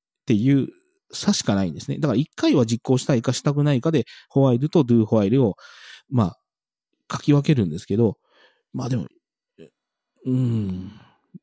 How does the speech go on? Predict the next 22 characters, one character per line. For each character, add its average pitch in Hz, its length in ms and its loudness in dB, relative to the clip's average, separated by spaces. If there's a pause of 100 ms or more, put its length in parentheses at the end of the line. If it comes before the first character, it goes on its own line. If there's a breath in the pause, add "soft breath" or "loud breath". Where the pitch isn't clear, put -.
(260)
僕 127 400 -4
は 151 80 2
そ 160 160 2
う 160 60 4
い 160 60 4
う - 20 4
場 156 100 2
合 156 80 4
で 160 80 4
も 147 100 4
ホ 127 160 0
ワ 139 100 4
イ 151 40 2
ル 117 120 2
使 - 180 -6
っ 123 40 0 (160)
ち - 140 -8
ゃ 120 40 -2
う 123 120 0
な。 107 460 -2 (720)
は 101 240 -6
い。 - 120 -6